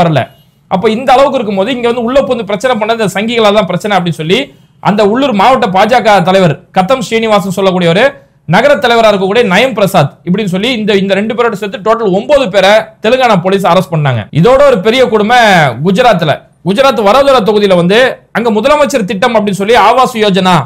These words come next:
வீடு இல்லாதவங்களுக்கு வீடு கொடுக்குறோம் அப்படின்னு சொல்லி, அடுக்குமாடி குடியிருப்பு வீடுன்னு சொல்லி வீட்டு வசதி வாரியத்தின் அடிப்படையில எல்லாருக்குமே வீடு கொடுத்துட்டு இருக்காங்க. அந்த வீடு கொடுக்கப்பட்ட இடத்துல,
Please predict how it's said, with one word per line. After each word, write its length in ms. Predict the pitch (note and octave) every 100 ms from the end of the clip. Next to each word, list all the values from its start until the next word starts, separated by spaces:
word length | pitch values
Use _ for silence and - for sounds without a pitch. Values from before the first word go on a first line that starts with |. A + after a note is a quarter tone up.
| -
வீடு 280 | F#3+ C#4 B3
இல்லாதவங்களுக்கு 500 | A#3 A3+ G#3 G#3+ A#3
வீடு 220 | A#3 A#3+
கொடுக்குறோம் 320 | G3 F#3+ G3
அப்படின்னு 140 | F#3 F3+
சொல்லி, 380 | E3+ F#3+ C4 - _ _
அடுக்குமாடி 520 | - A3+ A3+ A#3+ A3
குடியிருப்பு 380 | F3+ G#3 G3+ F3
வீடுன்னு 220 | F#3 G3
சொல்லி 420 | F#3 E3+ G#3 C#4+ - _ -
வீட்டு 240 | A3 D4
வசதி 300 | C4+ B3 A#3
வாரியத்தின் 440 | G#3 G#3+ A3+ F#3 G#3
அடிப்படையில 380 | G3+ F#3 F#3 A3+
எல்லாருக்குமே 500 | G3 G#3 G3 G#3+ G3
வீடு 200 | G#3+ G3
கொடுத்துட்டு 300 | F3+ D#3 D3
இருக்காங்க. 380 | C#3+ B2+ G#2 - _ _ _ _
அந்த 300 | - D#3 A3
வீடு 300 | G3+ A3 D#4
கொடுக்கப்பட்ட 580 | A#3+ B3+ A3+ F#3 F#3 F3
இடத்துல, 460 | E3+ D3+ D3 G#3